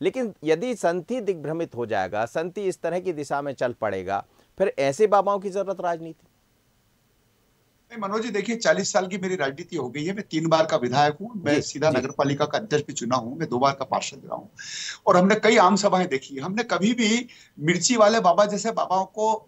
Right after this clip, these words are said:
Speaker 2: मंचासीन कर करके वोट दिल-, देने की, दिलवाने की हमने अपील नहीं करी है।
Speaker 1: हम्म, हम्म।
Speaker 2: संत अपने हिसाब से अगर किसी भी राजनीतिक पार्टी को स्नेह और आशीर्वाद देने की अपील करे, तो वो तो हमको समझ में आता है,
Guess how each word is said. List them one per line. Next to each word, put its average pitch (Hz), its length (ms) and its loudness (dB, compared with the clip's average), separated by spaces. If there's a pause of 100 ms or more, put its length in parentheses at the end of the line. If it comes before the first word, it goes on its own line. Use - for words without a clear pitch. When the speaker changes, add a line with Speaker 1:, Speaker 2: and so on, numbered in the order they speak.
Speaker 2:
मंचासीन 202 480 0
कर 175 140 -4
करके 180 340 -6
वोट 180 380 -2
दिल-, 156 420 -8
देने 165 240 2
की, 196 180 -2
दिलवाने 160 420 0
की 175 140 -4
हमने 170 180 0
अपील 190 260 2
नहीं 269 120 -2
करी 107 260 0
है। 87 140 -12
Speaker 1:
हम्म, 131 140 -6
हम्म। 90 140 -12
Speaker 2:
संत 220 360 4
अपने 240 600 2
हिसाब 185 440 2
से 208 140 -4
अगर 208 160 0
किसी 196 240 -6
भी 196 100 -4
राजनीतिक 165 440 -4
पार्टी 135 300 0
को 180 180 -8
स्नेह 165 260 -6
और 151 80 0
आशीर्वाद 143 340 -2
देने 147 220 -6
की 151 120 -4
अपील 151 220 0
करे, 151 360 0 (320)
तो 190 60 0
वो 185 140 4
तो 196 120 2
हमको 190 220 4
समझ 175 280 0
में 143 100 2
आता 123 200 0
है, - 100 -10